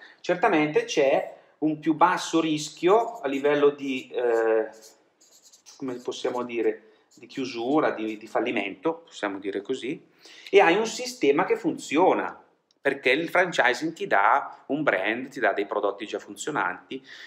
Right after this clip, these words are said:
ti dà una, magari una formazione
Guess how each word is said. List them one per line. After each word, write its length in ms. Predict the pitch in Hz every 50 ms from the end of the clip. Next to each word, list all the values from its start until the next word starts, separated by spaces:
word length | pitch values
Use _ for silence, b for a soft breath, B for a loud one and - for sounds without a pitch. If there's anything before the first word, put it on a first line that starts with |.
| B B B B
ti 120 | - 113
dà 480 | 101 98 98 92 95 95 92 92 - - -
una, 500 | 104 101 98 95 95 95 95 95 95 90 92
magari 220 | 92 98 101 104
una 120 | 101 101
formazione 880 | 95 - 107 101 104 127 - - - 107 101 98 92 92 98 107 107 107